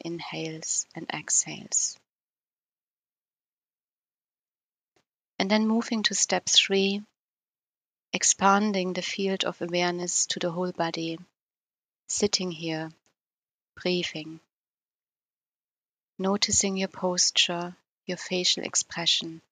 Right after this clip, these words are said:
and bringing awareness to the whole body with all its sensations and feelings and thoughts,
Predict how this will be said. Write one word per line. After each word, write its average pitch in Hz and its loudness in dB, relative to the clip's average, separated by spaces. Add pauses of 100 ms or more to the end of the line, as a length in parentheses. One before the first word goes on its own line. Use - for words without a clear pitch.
(2000)
and 185 -4
bringing 220 0
awareness 190 2
to - 2
the 180 0
whole 185 -4
body 165 -4 (680)
with - -2 (120)
all 196 2
its - 0
sensations 165 0
and 165 -6
feelings 165 -4
and 160 -10
thoughts, - -2